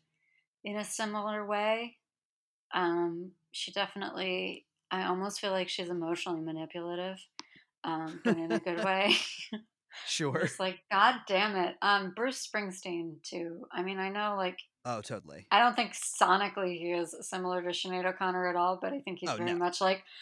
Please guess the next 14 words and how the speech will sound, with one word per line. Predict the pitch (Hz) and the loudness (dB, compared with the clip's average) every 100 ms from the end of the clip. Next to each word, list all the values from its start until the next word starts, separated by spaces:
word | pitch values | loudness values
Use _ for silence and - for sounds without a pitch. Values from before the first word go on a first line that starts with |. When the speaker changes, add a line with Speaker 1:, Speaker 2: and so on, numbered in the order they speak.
| - - - | -18 -2 12
Speaker 1:
"I've | 220 220 269 214 | 12 12 12 12
got | 294 277 294 294 - | 12 12 12 12 10
feelings | 269 285 302 302 294 | 10 12 12 12 12
and | 311 320 | 12 12
I | 277 285 | 12 12
wanna | 233 285 285 294 | 12 12 12 8
sing | 262 277 285 | 6 6 6
about | 277 240 269 285 | 10 12 12 12
them." | 247 233 | 6 4
Like, | 196 190 | 2 2
he's | 190 180 175 | -6 -6 -2
very | 180 175 | 0 2
Speaker 2:
<laughs> | |
Speaker 1:
much | 165 170 - - | 0 -2 -4 -8